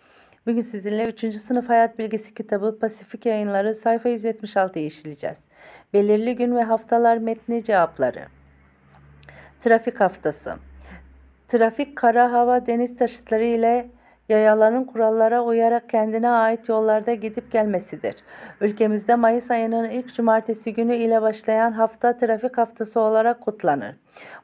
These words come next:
Bu önemli haftada yayın organları radyo, televizyon aracılığı ile trafik kazalarının önlenmesi için halka trafik kuralları anlatılır.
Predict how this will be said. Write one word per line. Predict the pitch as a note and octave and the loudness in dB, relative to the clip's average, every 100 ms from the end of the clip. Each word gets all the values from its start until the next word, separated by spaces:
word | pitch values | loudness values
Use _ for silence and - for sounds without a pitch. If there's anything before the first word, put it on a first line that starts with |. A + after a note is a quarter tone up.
| - | 0
Bu | A#3 | 2
önemli | A3 A3 A3+ | 4 2 0
haftada | C4 B3+ B3 A#3 A3 A#3 A#3 - _ _ _ _ _ _ - | 0 0 0 0 4 4 2 -4 _ _ _ _ _ _ -2
yayın | G#3+ A3 A3 B3+ C4+ - - - | 2 4 4 0 -2 -10 -16 0
organları | G#3+ G#3+ A3 A3 A3 A#3 B3 | 2 4 2 2 2 2 4
radyo, | A#3 A#3+ G#3+ A#3+ A#3+ | 4 2 0 -2 0
televizyon | A#3+ A3+ A3 A#3 B3 | 0 2 0 0 2
aracılığı | A#3+ A#3 G#3+ A#3 A#3 | 2 2 0 0 2
ile | A#3 A#3 A#3+ | 0 0 0
trafik | A#3 A3+ A3+ B3+ | 0 -2 -4 -2
kazalarının | B3 A#3+ A#3+ A#3 A#3+ | 0 2 0 0 -2
önlenmesi | - A3+ A3+ A3+ A3+ A3 B3+ | -2 0 0 0 -4 -6 -6
için | B3 B3 B3+ | -6 -4 -2
halka | A#3 A3+ A3+ B3 | 0 0 0 -2
trafik | B3 A#3 A3+ - | 0 -2 -2 -10
kuralları | - A#3 A#3 A#3 A#3+ | -2 0 2 2 2
anlatılır. | A#3 G3+ F#3+ D3+ B2+ - | 0 0 -2 -4 -6 -8